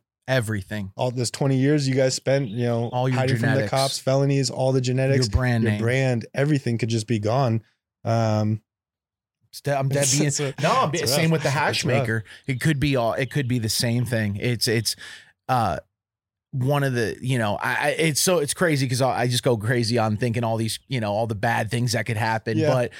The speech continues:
Speaker 1: having you in a corner, bro, is like having Mike Tyson. I mean, and people always ask this, "So, so I'm a hustler or I'm a rapper, right? And I wanna, I want my own brand. And I
Speaker 2: Mm-hmm.
Speaker 1: wanna go to a distro and be like, 'Hey, man, I want my, I wanna launch my own brand.'" This is someone,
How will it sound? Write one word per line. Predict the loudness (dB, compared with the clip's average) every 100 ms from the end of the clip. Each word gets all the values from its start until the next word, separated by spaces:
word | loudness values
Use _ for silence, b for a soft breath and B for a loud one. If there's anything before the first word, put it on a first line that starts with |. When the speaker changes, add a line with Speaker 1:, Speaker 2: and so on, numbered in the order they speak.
| B
Speaker 1:
having | B -2 0 0
you | 0
in |
a | -2
corner, | 0 0 0
bro, | 2 2
is | 2
like | 0
having | 0 0 2
Mike | 0 0
Tyson. | 0 2 0 0 2
I | 2
mean, | 2
and | 0 -2
people | 0 0 2 2
always | 2 2
ask | 2 2 0
this, | 0
"So, | 0 0 0 B B B B
so | -2 2
I'm | 2
a | 2
hustler | 0 0 0 2 2
or | 2
I'm | 2 2
a |
rapper, | 2 2 2 2
right? | 2 4 2
And | 2
I |
wanna, | 2 2 2 0 B B
I | 0
want | 2 2 2
my | 2 2
own | 2 2
brand. | 0 0 0 -4 -4
And | 0 2
I |
Speaker 2:
Mm-hmm. | 2
Speaker 1:
wanna | 2 0
go | 2 2
to | 2 0
a |
distro | 0 0 0 0 2 2
and | 2
be | 2
like, | 2 2
'Hey, | 2 2
man, | 2 2
I | 2
want | 2 2
my, | 0 0
I | 0
wanna | 2 2 2
launch | 0 0
my | 0 2
own | 2 2
brand.'" | 2 2 2
This | 0
is | 2
someone, | 2 0 -2